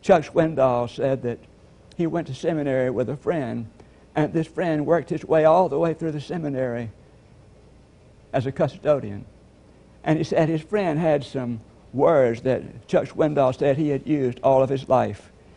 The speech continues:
His friend would frequently say this, "Three-fourths of ministry is just showing up. Three-fourths of ministry is just showing up."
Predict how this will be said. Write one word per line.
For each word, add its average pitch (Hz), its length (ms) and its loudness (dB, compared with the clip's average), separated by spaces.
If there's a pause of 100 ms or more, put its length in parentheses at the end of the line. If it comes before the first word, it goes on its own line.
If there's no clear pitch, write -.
(160)
His 175 140 4
friend 180 360 2
would 156 120 0
frequently 156 460 2
say 151 240 4
this, 139 500 0 (380)
"Three-fourths 214 560 4
of 143 120 -4
ministry 135 520 -2
is 131 120 -2
just 143 240 -2
showing 147 460 0
up. 117 260 -2 (920)
Three-fourths 220 560 4
of 165 100 -2
ministry 165 480 -4
is 151 120 -4
just 156 260 -2
showing 160 400 -2
up." 123 240 -2